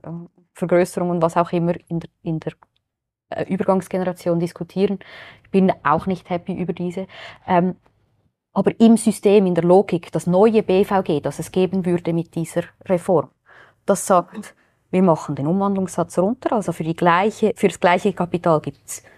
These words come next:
ähm, weniger Rente. Und das versucht man zu kompensieren, indem man die Beiträge erhöht.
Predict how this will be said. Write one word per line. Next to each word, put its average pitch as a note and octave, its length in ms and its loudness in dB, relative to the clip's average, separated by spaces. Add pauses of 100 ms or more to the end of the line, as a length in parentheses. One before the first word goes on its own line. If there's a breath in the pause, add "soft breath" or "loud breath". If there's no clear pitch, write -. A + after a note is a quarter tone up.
(240 soft breath)
ähm, D3 320 -4 (220)
weniger D#3 380 2
Rente. G3 440 -2 (500 loud breath)
Und G3 140 0
das G3 260 0 (200)
versucht G3+ 360 0
man F3 140 -2
zu F3 100 -10
kompensieren, F3+ 840 -2
indem G3+ 380 0
man A3 200 -2 (260)
die G3+ 60 -4
Beiträge C#3 640 -8
erhöht. - 440 -14